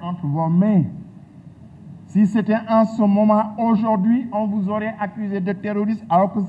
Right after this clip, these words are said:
ce geste-là était un geste symbolique de résistance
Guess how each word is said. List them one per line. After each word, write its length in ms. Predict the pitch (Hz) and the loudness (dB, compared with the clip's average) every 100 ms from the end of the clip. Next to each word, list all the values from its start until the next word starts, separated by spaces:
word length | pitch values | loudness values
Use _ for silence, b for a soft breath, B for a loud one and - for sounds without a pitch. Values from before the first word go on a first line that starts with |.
| - | -2
ce 120 | 208 | 0
geste-là 720 | 147 208 208 - 185 233 208 - - - - - - - - - 165 | 2 2 0 -2 0 2 2 0 -16 -20 -20 -20 -20 -20 -20 -8 -4
était 280 | 147 180 175 | -2 -2 2
un 160 | 160 | 4
geste 280 | 135 160 139 | 8 8 4
symbolique 580 | - 180 160 160 139 - 135 - - - - - - - - - - - | 2 2 4 6 4 0 -10 -10 -16 -20 -20 -20 -20 -20 -20 -20 -8 4
de 100 | 151 | 8
résistance 1000 | 143 202 190 - - 147 - - - | 12 12 12 10 6 -2 -4 -12 -18